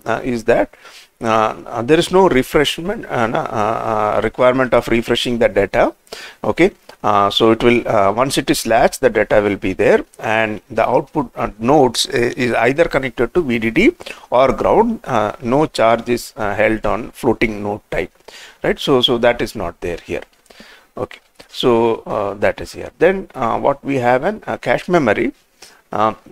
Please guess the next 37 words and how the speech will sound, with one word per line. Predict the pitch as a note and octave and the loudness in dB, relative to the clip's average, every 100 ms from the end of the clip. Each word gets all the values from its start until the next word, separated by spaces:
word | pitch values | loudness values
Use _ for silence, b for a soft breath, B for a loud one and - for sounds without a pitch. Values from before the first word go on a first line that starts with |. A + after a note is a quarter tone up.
| _ - C#3+ | _ -12 -4
this | C#3 G3 | 0 0
is | G3+ | 0
like, | D#3+ B2 | 0 0
like | B2+ A#2 | -2 0
the | A2+ | -2
C | - D3+ | -2 -4
P | - E4+ | 0 -2
U. | G3 | -2
Most | B2+ C#3+ D#3+ | -4 -4 0
of | D3+ C3 A#2 | -2 -2 -6
this | C3 C#3 | -8 -6
is | C3 | -6
the, | B2+ G#2+ | -4 -4
you | D3+ | -4
know, | F#3 | -6
entire, | A2+ A2+ A#2 - - | -4 0 2 0 -4
uh, | A#2+ | -8
thing | - B2 | -6 -6
comes | A2+ B2 - | -2 -4 -4
as | A2 | -4
a | G#2+ | -4
single, | - C3 C#3+ A#2 - | -4 -2 0 -2 -4
uh, | F#2 F2+ | -6 -4
C | - A2+ | -4 -4
P | B2 | -4
U. | F#3 - | -8 -4
So | D#3 | -2
you | C3 C3+ | -2 0
have | B2+ G3 | 2 2
an, | F#3 G2+ _ B B B B | 0 -6 _ B B B B
uh, | G#2 F#2+ | -2 -2
cache | - A#2 C3+ D#3 | -2 -2 -2 -4
memory | C#3 B2 D#3+ C#3+ | -2 0 -2 -2
which | A#2+ - | -4 -6
is | A#2 | -4
an, | B2 | -4
uh, | A#2+ | -6